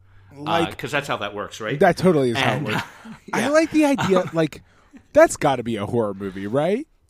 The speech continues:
Speaker 2: Like, that
Speaker 1: <laughs>
Speaker 2: exists, right? Like, a dude who took, like, ten times the vaccinations he's supposed to and turns into, like, some sort of weird plague monster or something.
Speaker 1: <laughs> Um,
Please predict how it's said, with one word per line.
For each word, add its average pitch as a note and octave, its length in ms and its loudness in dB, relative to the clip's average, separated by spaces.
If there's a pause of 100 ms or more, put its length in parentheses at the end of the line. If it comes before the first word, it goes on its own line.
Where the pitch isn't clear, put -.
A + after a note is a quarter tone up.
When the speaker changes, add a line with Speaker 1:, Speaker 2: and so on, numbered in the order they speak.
(200)
Speaker 2:
Like, E3 160 0
that B3+ 160 4
Speaker 1:
<laughs> - 20 2
Speaker 2:
exists, A#2 440 -4
right? D#3+ 300 2
Like, F3 160 -2
a F3 40 2
dude F3+ 200 0
who F3+ 100 2
took, F3 200 -2
like, D#3 300 -2 (460)
ten D#3+ 300 -6
times D#3 380 -2
the D3+ 100 0
vaccinations C#3 520 -2
he's D3 200 -8
supposed D3 320 0
to D#3 140 2
and A#2+ 100 -2
turns C3 240 -4
into, B2 240 -4
like, A#2+ 160 -4
some B2+ 160 -6
sort A#2+ 220 0
of G#2 60 -2
weird A#2 260 -2
plague A2 320 -12
monster A#2 500 -8
or B2 80 -6
something. B2 400 -8
Speaker 1:
<laughs> A2+ 40 -6 (1200)
Um, E3+ 340 0